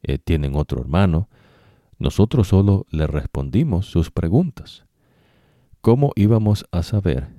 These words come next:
que nos iba a pedir que trajéramos a nuestro hermano?".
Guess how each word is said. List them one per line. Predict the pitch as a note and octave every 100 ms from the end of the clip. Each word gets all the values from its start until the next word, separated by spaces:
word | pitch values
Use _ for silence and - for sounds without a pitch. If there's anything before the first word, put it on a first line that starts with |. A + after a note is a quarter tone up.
| - _
que | - -
nos | C2+ -
iba | F2 F#2 F2+
a |
pedir | D2+ C2+ E2 F#2+ D#2 - - _
que | D2
trajéramos | - - - F2 F#2 F2+ F#2 - _ _ _
a | -
nuestro | C2 D2 - -
hermano?". | C2+ A#2 - - -